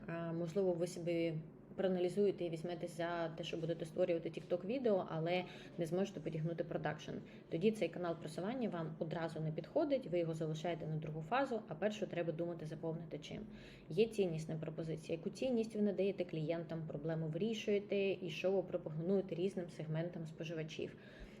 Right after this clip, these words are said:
Е, може статися, м, так, що, е, для healthcare апок є один, е, одна якась важливість чомусь, не знаю, там трьохфакторна аутентифікація чи ще якісь нюанси.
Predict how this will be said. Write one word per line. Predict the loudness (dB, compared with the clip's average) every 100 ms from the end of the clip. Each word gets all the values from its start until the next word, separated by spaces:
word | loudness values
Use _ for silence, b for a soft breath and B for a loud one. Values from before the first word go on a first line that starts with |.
| B
Е, | 0 0 0 2
може | 4 4 2
статися, | 0 2 2 0 -4 -6 -6 -4
м, | -2 -2 -4 0
так, | 2 2 0 -8 -10
що, | -6 2 6 8 6 2 B B -4
е, | 0 2 2 0 0 -2 -4
для | -4 0 2 2 0 0
healthcare | -4 -2 0 2 0 -2
апок | 0 2 2 0 -10 -12
є | -2 2 2 2
один, | 0 2 2
е, | 2 0 0 0 0 0
одна | 2 2
якась | 2 0 0
важливість | 2 4 4 4
чомусь, | 0 -2 -2 -6
не |
знаю, | -6 -4 -4
там | -2 -4 -4 -6 -10 -12 0
трьохфакторна | 2 4 2 0 -2 -2 0
аутентифікація | 2 2 2 -2 -4 -4 -2 -2 -4
чи | -8 -6
ще | -2
якісь | -2 -2 -8 -8
нюанси. | -8 -8 -8